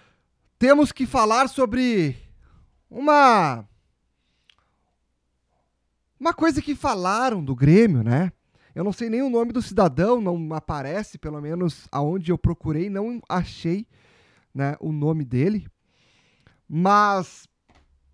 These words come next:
é de um podcast onde f-, o cara simplesmente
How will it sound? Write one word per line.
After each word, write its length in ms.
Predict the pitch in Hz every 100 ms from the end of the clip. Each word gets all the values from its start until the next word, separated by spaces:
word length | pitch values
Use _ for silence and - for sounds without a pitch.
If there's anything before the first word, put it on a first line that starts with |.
| _
é 100 | 190
de 80 | 208
um 100 | 285
podcast 720 | 277 277 - 196 180 240 -
onde 200 | 233 233
f-, 240 | 247 - _ _ _
o 80 | 214 - -
cara 400 | 254 269 277 -
simplesmente 1000 | - 262 285 285 226 214 233 - 285